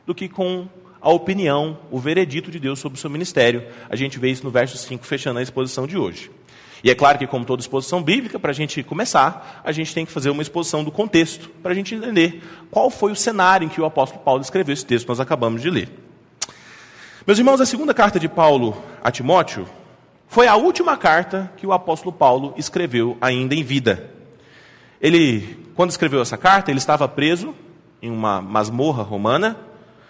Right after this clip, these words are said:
tendo que lidar com o frio do inverno, sendo mantido, sustentado pela misericórdia de alguns irmãos, e o apóstolo Paulo sabia que ele morreria dali a algumas semanas, dali a poucos dias.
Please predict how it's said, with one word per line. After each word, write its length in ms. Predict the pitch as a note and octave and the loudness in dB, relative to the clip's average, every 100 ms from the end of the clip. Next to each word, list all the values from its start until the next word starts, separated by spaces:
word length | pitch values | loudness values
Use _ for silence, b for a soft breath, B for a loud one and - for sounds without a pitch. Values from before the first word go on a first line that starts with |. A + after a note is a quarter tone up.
| b | b
tendo 180 | - E3 | -2 0
que 80 | D#3 | 0
lidar 340 | C#3+ C3+ C3 C3+ | 2 4 4 0
com 80 | |
o 20 | A#2+ | -8
frio 240 | D#3+ F3+ | -4 -4
do 80 | D3 | -2
inverno, 520 | A#2 C3+ D#3+ F#3+ G#3+ - - - b b b | 0 0 0 -2 -8 -14 -20 -20 b b b
sendo 260 | - D#3 | -2 0
mantido, 540 | C#3 C3 - G#3+ A3 B2 | 0 -2 0 0 0 -4
sustentado 840 | - C#3+ D3+ C3 D3+ F#3 D#3 G2+ - B B - | -8 -6 -6 2 4 4 2 -8 -10 B B -2
pela 280 | C3 C3 B2 | 4 4 4
misericórdia 880 | C3 C#3 C3+ C3+ D3 C#3+ B2+ B2 - | 2 0 0 2 4 4 2 -6 -6
de 100 | B2 | -4
alguns 300 | A2+ C3 C#3+ | -2 -4 -2
irmãos, 600 | F#3 E3+ G#3+ D4 - - - _ _ B B B | 0 2 0 -6 -12 -16 -20 _ _ B B B
e 80 | B3 | 2
o 80 | D#4 | 4
apóstolo 400 | A#3+ G#3 G3+ G3+ | 2 0 -2 2
Paulo 320 | F3+ F#3 G#3 | 4 4 2
sabia 720 | - C4 E3+ F#3+ F#3+ F3 F#3+ - - - _ | -4 -4 -4 0 2 0 -6 -18 -20 -20 _
que 120 | - | -4
ele 140 | D3+ D#3 | -2 -2
morreria 480 | D3 D#3 C#3+ C3+ | -2 -2 -2 0
dali 320 | C3 C3 B2+ C3 | 2 2 4 2
a 60 | |
algumas 340 | A2+ B2+ B2 A#2 | 2 0 -4 -4
semanas, 400 | A2 A2+ A#2+ A2 | -2 -2 -2 0
dali 260 | A2 G#2+ | 0 0
a 60 | G2+ | -2
poucos 340 | A2 G2+ G#2 | -4 -8 -8
dias. 420 | - D#2 - - | -14 -16 -18 -20